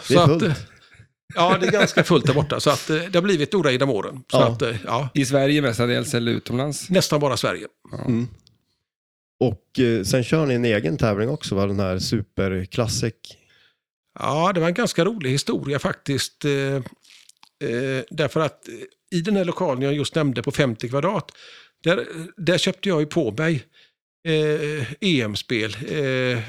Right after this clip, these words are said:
Speaker 2: återuppliva barndomen eller vad man nu
Speaker 1: Ja.
Speaker 2: ska kalla det för. Eh, men jag hade ju krav på, eh, de här E M-spelen därför att,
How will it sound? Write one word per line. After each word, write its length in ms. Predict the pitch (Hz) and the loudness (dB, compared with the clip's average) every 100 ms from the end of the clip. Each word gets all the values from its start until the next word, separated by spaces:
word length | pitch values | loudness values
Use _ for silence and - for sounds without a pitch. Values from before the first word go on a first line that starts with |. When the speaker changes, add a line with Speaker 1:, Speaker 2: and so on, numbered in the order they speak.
| - | -6
Speaker 2:
återuppliva 720 | - 185 - - - 135 127 123 | 0 2 2 -4 -2 -2 0 0
barndomen 580 | 151 123 113 107 104 | 0 2 0 -2 0
eller 320 | 127 127 127 104 | 0 0 -2 -4
vad 160 | 160 139 | -8 2
man 100 | 135 | 4
nu 60 | 113 | 6
Speaker 1:
Ja. 40 | |
Speaker 2:
ska 80 | 120 | 4
kalla 300 | 131 139 - | 2 0 -2
det 80 | 123 | -2
för. 280 | 139 104 107 - - - - - _ 160 | -2 -2 -4 -14 -20 -20 -20 -20 _ -2
Eh, 260 | 143 139 139 | 0 0 0
men 440 | 180 165 151 190 165 - | 0 2 4 2 0 -2
jag 160 | 170 139 | 0 0
hade 220 | 151 151 | 0 -2
ju 60 | |
krav 580 | 160 - 147 156 208 143 147 - | -6 -2 0 0 -2 -6 -12 -6
på, 320 | 165 127 - _ - | -2 -2 -4 _ -12
eh, 280 | - 143 143 | -6 -4 -2
de 100 | 143 | 0
här 160 | 139 120 | 0 0
E 220 | 160 131 | 0 0
M-spelen 540 | 107 - 127 107 107 139 | -2 -4 -4 -4 -4 -6
därför 220 | 123 131 | -2 -4
att, 180 | 127 | -4